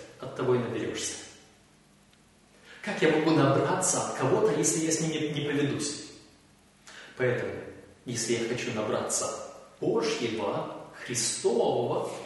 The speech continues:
я должен быть с Ним всегда. Вот это принцип, который мы должны понять. Галатам три двадцать четыре. Нам предлагается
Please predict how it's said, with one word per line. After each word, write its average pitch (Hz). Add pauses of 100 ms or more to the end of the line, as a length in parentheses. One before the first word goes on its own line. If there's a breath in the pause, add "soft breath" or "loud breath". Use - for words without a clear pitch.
я 120
должен 117
быть 107
с -
Ним 101
всегда. - (640)
Вот 127
это - (160)
принцип, -
который 117
мы 107
должны 113
понять. - (560 loud breath)
Галатам 139
три 135
двадцать 120
четыре. - (680)
Нам 120
предлагается 113